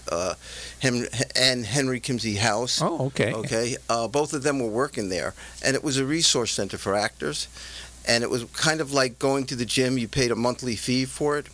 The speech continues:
Speaker 1: And they had all these different, uh, services. Uh, back then, this was before, uh,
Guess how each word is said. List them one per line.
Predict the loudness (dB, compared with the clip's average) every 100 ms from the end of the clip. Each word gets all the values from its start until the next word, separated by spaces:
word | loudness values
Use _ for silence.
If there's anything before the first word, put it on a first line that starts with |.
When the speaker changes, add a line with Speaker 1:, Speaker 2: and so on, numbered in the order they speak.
| -16 -14 -8 -2
Speaker 1:
And | 2
they | 4
had | 4 2
all | 2 2
these | 2 -2 0
different, | 2 2 2 0 0 -2 -8 -12 -16 -16 -14 0
uh, | 2 4 2 0 -4 -2 -2 -2 0
services. | 4 4 4 0 -2 -2 -4 -6 -12 -8 -2
Uh, | 0 0
back | 0 0 2
then, | 0 0 -2
this | 0 -2
was | 0
before, | -4 0 2 2 2 -4 -4 0
uh, | 2 2